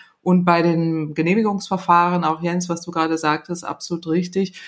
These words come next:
Auch da muss man, äh, mehr Menschen einstellen in den Planungsbehörden. Da gibt's nämlich auch einen, äh, Mangel an, äh, Personen, äh, die dort eben nicht da sind. Und das ist echt wichtig. Und das wird alles davon abhängen, ob die in den ersten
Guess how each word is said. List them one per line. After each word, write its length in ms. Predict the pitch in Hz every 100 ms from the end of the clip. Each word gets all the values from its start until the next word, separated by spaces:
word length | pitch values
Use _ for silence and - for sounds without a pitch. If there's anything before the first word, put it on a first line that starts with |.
| - -
Auch 240 | - 170 165
da 220 | 170 175
muss 260 | 180 180
man, 280 | 180 165 160
äh, 140 | 156 151
mehr 260 | 151 160
Menschen 360 | 160 170 175 175
einstellen 560 | 160 165 - 160 170
in 100 | 160
den 140 | 165 156
Planungsbehörden. 1300 | 180 214 226 147 - 151 147 143 147 147 151 180 180 - - _
Da 220 | 170 170
gibt's 200 | 180 190
nämlich 260 | 190 180 151
auch 200 | 202 -
einen, 160 | 160
äh, 240 | 147 165 160
Mangel 500 | 165 170 160 151 147
an, 280 | 156 151
äh, 160 | 151 156
Personen, 600 | - 156 156 156 165 180
äh, 160 | 160 156
die 140 | 165
dort 360 | 160 147 151 -
eben 360 | 160 160 151 - 151
nicht 340 | 151 - 151
da 240 | 147 131 -
sind. 360 | 156 165 175
Und 260 | - 147 147
das 220 | 160 -
ist 260 | 175 - -
echt 440 | 135 147 - - - _
wichtig. 680 | 175 208 - 143 - - -
Und 220 | 151 151
das 280 | 151 - -
wird 280 | 165 - - - - -
alles 300 | 156 190 -
davon 260 | 185 190
abhängen, 380 | 170 165 180 185
ob 180 | 170 170
die 120 | 180
in 80 | 175
den 120 | 160
ersten 720 | 151 147 156 - 175 175 175